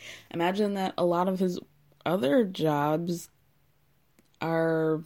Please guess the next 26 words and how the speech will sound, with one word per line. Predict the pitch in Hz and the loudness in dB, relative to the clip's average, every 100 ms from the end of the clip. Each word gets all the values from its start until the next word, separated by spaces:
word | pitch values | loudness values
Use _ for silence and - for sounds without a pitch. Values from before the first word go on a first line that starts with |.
| - | 0
because | 165 - - 170 170 175 170 - | 0 -2 -4 2 4 2 0 -8
people | - 165 170 160 | -6 -2 0 0
have | - 151 156 156 151 151 - _ _ _ _ _ _ _ _ _ _ _ _ _ _ _ - | 0 0 0 -2 -4 -8 -16 _ _ _ _ _ _ _ _ _ _ _ _ _ _ _ -6
money | 156 143 139 151 165 170 | -2 0 2 4 4 2
to | - | 0
be | 180 180 | 2 2
spending | 185 - 214 220 214 208 | 0 0 0 0 -2 -4
on | 208 208 214 214 214 214 214 214 220 | -4 -4 -4 -4 -4 -4 -4 -2 -2
house | 220 262 277 233 | -2 -2 0 0
repairs, | 214 202 175 160 151 147 | 2 6 6 6 2 0
painting | - 233 247 233 220 185 | -2 0 2 2 2 4
homes, | 175 156 151 151 147 160 | 4 4 2 0 -2 -4
what, | 170 214 240 | -2 0 0
you | - | 0
know, | 214 | 2
whatever. | 208 254 269 208 - - - _ _ _ _ _ _ _ _ _ | 2 2 2 0 -4 -6 -12 _ _ _ _ _ _ _ _ _
Odd | - 226 233 | -4 -2 2
jobs | 247 226 | 2 4
are | 214 | 2
typically, | - 226 220 220 190 185 180 185 180 - _ _ _ _ _ _ _ _ _ _ _ _ - | 2 2 2 0 0 2 0 -2 -4 -8 _ _ _ _ _ _ _ _ _ _ _ _ -2
you | 180 | 2
know, | 165 | 2
gig | 170 226 208 | 4 4 4
jobs | 180 165 170 | 2 2 0
because | - 175 170 | 0 4 4
people | 175 180 180 175 170 165 | 2 2 6 6 4 0